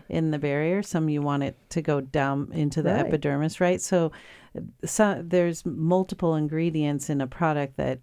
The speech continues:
Speaker 1: are working at different levels
Speaker 2: Right. And
Speaker 1: of
Speaker 2: targeted delivery.
Speaker 1: Yeah,
Speaker 2: Yeah, yeah.
Speaker 1: right.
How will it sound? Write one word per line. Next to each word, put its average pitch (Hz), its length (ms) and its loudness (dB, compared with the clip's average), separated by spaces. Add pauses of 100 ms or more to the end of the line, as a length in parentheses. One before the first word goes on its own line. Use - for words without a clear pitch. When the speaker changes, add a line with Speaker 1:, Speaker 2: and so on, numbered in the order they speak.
(140)
Speaker 1:
are 139 100 0
working 147 400 -2
at 123 140 -4
different 147 320 -4
levels 127 580 -4
Speaker 2:
Right. - 80 -18
And 160 160 2
Speaker 1:
of 147 60 0
Speaker 2:
targeted 147 400 4
delivery. 127 580 -4 (300)
Speaker 1:
Yeah, 135 260 0
Speaker 2:
Yeah, - 140 -8 (160)
yeah. 165 160 -4
Speaker 1:
right. 147 200 -4